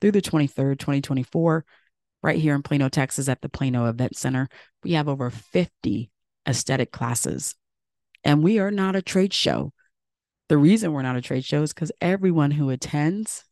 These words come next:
our Esthetician Summit gets handed a bag full of products from brands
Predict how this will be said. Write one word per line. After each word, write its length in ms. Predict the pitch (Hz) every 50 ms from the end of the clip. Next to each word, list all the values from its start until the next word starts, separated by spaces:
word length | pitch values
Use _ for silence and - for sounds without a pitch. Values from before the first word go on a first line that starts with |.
| _ _ _ _ -
our 180 | - 143 143 -
Esthetician 560 | - 135 - - 131 - 139 - - 131 123
Summit 360 | - 135 131 147 160 202 208 _ _ _ _ _ _ _ _ _ _ _ _ -
gets 200 | - 120 - -
handed 320 | 143 131 120 123 120 113
a 40 | 110
bag 380 | 113 - 110 117 123 127 - -
full 180 | - 135 131
of 100 | 135 - -
products 400 | - 127 120 131 156 - - -
from 240 | - 127 120 113
brands 480 | 110 110 113 131 151 175 208 208 -